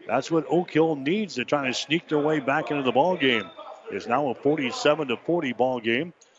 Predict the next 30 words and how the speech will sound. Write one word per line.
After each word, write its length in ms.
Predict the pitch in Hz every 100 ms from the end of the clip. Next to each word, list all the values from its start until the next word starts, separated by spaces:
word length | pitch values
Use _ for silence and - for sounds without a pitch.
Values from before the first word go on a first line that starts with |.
| -
Shot 180 | 123
from 100 | 131
the 80 | 127
free 220 | - 151
throw 200 | 139 139
line 200 | 135 139
is 80 | 135
gonna 80 | 110
be 140 | 123
up 100 | 135 -
there 200 | 131 117
and 100 | 123
in, 240 | 151 123
so 180 | 127 120
a 40 |
three-point 580 | 107 151 160 - 139 113
play 400 | - 160 113 120 - - _
by 160 | 107 113
Caleb 400 | - 156 139 120
Foster. 480 | - 143 180 - 123
Those 240 | 143 123
are 40 |
the 100 | 120
first 360 | 117 170 156 -
points 400 | - 185 160 123
of 140 | - 123
the 80 |
night 440 | 117 117 180 143 -
for 120 | 139
Foster. 560 | - 127 165 - 101